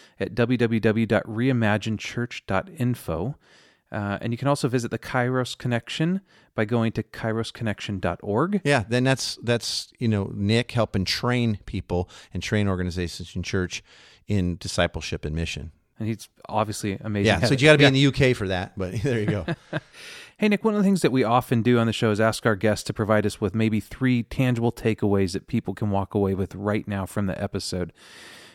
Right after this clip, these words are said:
Speaker 1: We call them the Big Three, and you can get a copy of the download of the Big Three by going to one two three lifeschool dot com forward slash episode one eighty-six.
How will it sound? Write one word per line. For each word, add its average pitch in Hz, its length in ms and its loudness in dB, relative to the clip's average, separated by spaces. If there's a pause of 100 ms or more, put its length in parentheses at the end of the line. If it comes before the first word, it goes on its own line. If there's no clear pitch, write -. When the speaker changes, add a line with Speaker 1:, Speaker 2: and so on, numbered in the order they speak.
Speaker 1:
We 123 80 0
call 143 240 6
them 135 180 6
the 107 80 4
Big 117 240 4
Three, 131 260 0
and 110 80 4
you 104 60 4
can 120 140 2
get 196 180 6
a - 60 -6
copy 131 600 0 (140)
of 104 120 0
the 110 100 2
download 160 380 4
of 104 80 2
the 101 80 2
Big 92 180 0
Three 101 220 -2
by 113 160 4
going 110 200 2
to 104 60 2
one 113 260 2
two 151 160 -2
three 135 220 2
lifeschool 113 560 0
dot 139 220 0
com 98 300 -2
forward 107 320 -2
slash 101 320 -2
episode 98 340 -2
one 92 240 -2
eighty-six. - 720 -4